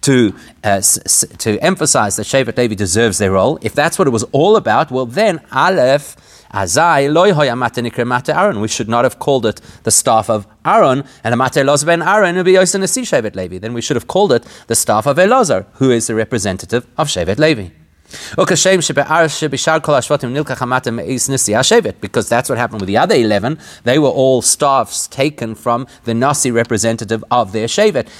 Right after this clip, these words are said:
If this staff is supposed to represent the Shevet, it should come from Elazar, not from Aaron. Secondly, Beis, Lo Hoyu Nichtav Ma'amata Shemeis Hanasiim Ve'Aaron. Here's another interesting thing.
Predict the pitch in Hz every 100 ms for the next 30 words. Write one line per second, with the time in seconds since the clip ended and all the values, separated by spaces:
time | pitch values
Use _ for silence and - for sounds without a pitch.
0 | - - 151 - 135 147 - 123 123 107
1 | - 120 113 113 107 110 104 104 101 101
2 | 117 - 143 - 165 156 160 180 220 180
3 | 180 - 104 123 135 135 113 95 92 -
4 | _ _ _ - - - - 104 - 135
5 | 170 90 92 147 - - - - - 131
6 | 202 127 160 190 151 - 135 131 117 117
7 | 117 117 - - 123 117 107 - 110 98
8 | - 131 107 113 107 98 92 139 - _
9 | _ _ _ _ _ - - - 95 95
10 | 139 196 170 110 113 101 90